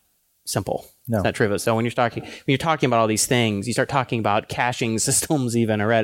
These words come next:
Speaker 1: mean, they're like, "What, what, what does he mean by that?" You know,
Speaker 2: <laughs> Right.
Speaker 1: <laughs> you know, and, uh, not that you can't explain it, but, you know, people aren't always familiar with it. But anyway.
Speaker 2: Cool. Well, that's great. That's really good.
Speaker 1: So that was cool. So, um, I,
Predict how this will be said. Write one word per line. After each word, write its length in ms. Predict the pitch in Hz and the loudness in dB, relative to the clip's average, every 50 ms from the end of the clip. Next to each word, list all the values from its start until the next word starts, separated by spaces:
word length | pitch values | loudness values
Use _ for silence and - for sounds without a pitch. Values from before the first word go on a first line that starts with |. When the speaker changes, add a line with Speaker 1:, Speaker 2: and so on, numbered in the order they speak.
| 107 | 2
Speaker 1:
mean, 100 | 117 120 | 0 2
they're 100 | 110 117 | 2 2
like, 300 | 110 110 104 104 101 - - - - - - - - _ _ _ | 4 4 4 2 0 -2 -8 -16 -20 -20 -20 -20 -20 _ _ _
"What, 240 | - 117 107 110 - | -2 0 0 2 2
what, 220 | - 107 107 101 | 0 0 0 0
what 140 | - 113 101 | 0 0 0
does 260 | 98 92 98 - - | 0 0 -2 -4 -6
he 100 | - 98 | -4 -4
mean 180 | 92 92 - - | -4 -2 -2 -4
by 140 | - - - | -4 -4 -4
that?" 220 | - - - - - - | -4 -6 -6 -6 -4 -4
You 120 | 104 - | -4 0
know, 180 | - 165 131 - 151 - - - 151 - | 2 0 2 2 0 0 2 0 0 2
Speaker 2:
<laughs> 120 | 127 214 160 110 | 2 2 2 2
Right. 140 | 101 85 - - - | 0 -2 -2 -8 -12
Speaker 1:
<laughs> 120 | 165 139 - | -12 -6 -2
you 160 | 147 131 120 | 0 2 2
know, 200 | 117 110 104 107 | 2 4 4 2
and, 240 | 104 104 104 98 117 | 2 0 -2 0 2
uh, 200 | 113 107 101 104 104 - - - - - _ _ | 2 2 2 0 -2 -6 -14 -20 -20 -20 _ _
not 120 | 175 156 | -4 0
that 60 | 139 151 | 0 0
you 100 | 131 113 | 0 0
can't 160 | - 127 110 | 0 0 0
explain 440 | 101 - - - 160 151 143 123 113 | 0 -2 -2 0 0 2 2 2 0
it, 100 | 104 - | 0 2
but, 240 | 107 98 98 85 | 2 2 2 0
you 80 | 95 92 | -2 -4
know, 320 | 92 90 87 87 90 90 - | -2 -2 -2 -2 -4 -6 -6
people 180 | - 104 98 92 | -6 -4 -2 -2
aren't 60 | 87 | -2
always 120 | 87 - | -4 -4
familiar 200 | - - 101 98 | -6 -8 -6 -6
with 80 | - - | -8 -8
it. 20 | - | -4
But 120 | - 165 175 | -2 2 2
anyway. 160 | 175 143 131 | 4 4 2
Speaker 2:
Cool. 100 | 123 113 - - - | 2 -2 -6 -8 -2
Well, 60 | 156 | -2
that's 160 | 202 214 - | -2 -2 0
great. 240 | - 214 226 226 - - _ _ _ _ _ _ _ _ - | -2 0 0 0 -2 -6 _ _ _ _ _ _ _ _ -10
That's 160 | 143 139 - | -8 -6 -2
really 160 | 135 143 160 156 | -2 -2 0 0
good. 160 | 147 107 101 - | -2 -2 -2 -6
Speaker 1:
So 100 | - - | -4 -2
that 40 | 269 | -2
was 100 | 277 233 | -2 -2
cool. 240 | - - 202 202 208 | 0 0 -2 -2 -2
So, 300 | 202 - 180 170 165 123 | 0 0 2 2 2 2
um, 480 | 147 156 151 151 151 147 147 147 135 - _ _ - - _ _ | 2 2 2 2 2 2 0 0 -4 -6 _ _ -20 -20 _ _
I, 80 | - | 0